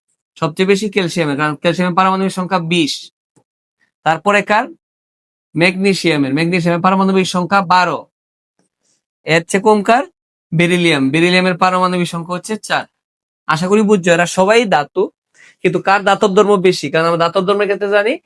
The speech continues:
যেহেতু এটা গ্রুপ, আমরা বুঝতে পারছি এটা শ্রেণী মানে গ্রুপ, একই গ্রুপের উপর থেকে নিচে দিয়ে গেলে দাতব ধর্ম বৃদ্ধি পায়, উপর থেকে নিচে গেলে বাড়ে, তার মানে নিচের গুলি সবচেয়ে বেশি। নিচে কে? ক্যালসিয়াম, ক্যালসিয়ামের সবচেয়ে বেশি। এর চেয়ে একটু উপরে ম্যাগনেসিয়াম, এর চেয়ে একটু কম, ম্যাগনেসিয়ামের চেয়ে কম কে বেরিলিয়াম, তার মানে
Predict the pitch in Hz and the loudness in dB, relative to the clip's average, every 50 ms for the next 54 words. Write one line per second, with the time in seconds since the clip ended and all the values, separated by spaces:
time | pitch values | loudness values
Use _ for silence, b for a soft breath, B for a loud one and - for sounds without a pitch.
0 | _ _ _ _ - 165 175 196 196 226 214 233 226 185 156 170 190 196 175 - | _ _ _ _ -2 0 0 2 2 2 2 2 2 2 2 4 4 4 4 2
1 | - _ _ 165 170 170 170 202 196 - 214 196 190 175 - 180 165 180 170 - | -2 _ _ -6 -4 -2 -2 -2 -2 0 0 0 0 0 -2 -2 -2 -2 -4 -2
2 | - 196 202 202 196 185 180 180 160 151 160 185 214 - _ _ _ _ _ - | -2 0 0 2 2 2 0 0 0 0 0 0 0 0 _ _ _ _ _ -2
3 | 165 165 - 202 190 185 202 208 185 220 202 202 208 - - 202 190 - _ 196 | -2 0 -2 -4 -4 -2 -2 0 2 2 2 2 0 2 0 -2 -2 0 _ -2
4 | 196 202 214 208 208 202 - 208 190 170 180 185 180 185 196 208 180 170 160 160 | -2 0 -2 -2 -2 -2 -2 -2 -2 0 0 0 0 2 0 2 2 0 0 0
5 | 180 175 165 185 185 190 185 165 156 170 170 170 175 160 151 147 139 160 156 175 | -2 -2 0 0 0 0 0 0 0 0 0 0 -2 -2 -2 -2 -2 -2 -2 -4
6 | 175 160 - 190 196 196 202 196 - 202 202 196 190 185 156 170 180 185 180 151 | -6 -4 -2 -2 -2 -2 -2 -4 -2 -2 0 0 0 0 2 2 2 2 0 -2
7 | 123 - _ b b b b b - 160 160 165 170 190 185 - 220 214 196 190 | -4 -6 _ b b b b b 0 0 2 2 2 0 2 2 2 2 2 2
8 | 185 196 190 196 180 - - 202 185 185 170 - - 110 - - _ _ _ _ | 0 2 0 0 -4 -2 -2 2 2 2 0 0 -4 -8 -12 -16 _ _ _ _
9 | - 180 185 - 214 196 190 196 170 143 - 175 175 156 - 175 156 147 147 175 | -2 -2 0 2 0 0 2 0 -2 0 0 -2 -2 0 -2 -2 -2 -2 -2 -2
10 | 175 160 190 190 185 180 185 160 - 185 175 170 160 - - 123 - - 156 160 | -2 -2 -2 -2 0 -2 -2 -4 -2 -4 -2 -2 -4 -4 -8 -12 -6 -6 -6 -4
11 | - 196 185 - 214 208 180 208 208 208 196 196 - _ _ _ _ _ _ _ | -2 -4 -4 -2 -4 -4 -2 -2 -2 -2 -2 -4 -6 _ _ _ _ _ _ _
12 | _ _ _ 160 175 185 190 196 196 190 196 160 160 165 165 - 196 190 - 214 | _ _ _ 0 0 0 2 0 0 0 0 -2 -2 -2 -2 -2 -4 -4 -4 -8
13 | 190 - - 196 196 226 311 330 - _ _ _ 175 185 196 196 214 202 202 196 | -8 -2 0 0 2 0 -2 -4 -6 _ _ _ -2 -2 0 2 0 0 0 0
14 | 196 196 196 196 208 208 202 180 170 147 156 156 151 143 135 123 127 143 151 160 | 0 0 0 0 0 -2 0 -2 -2 -2 0 0 0 0 0 -2 -2 -4 -2 -2
15 | 175 190 | -2 -2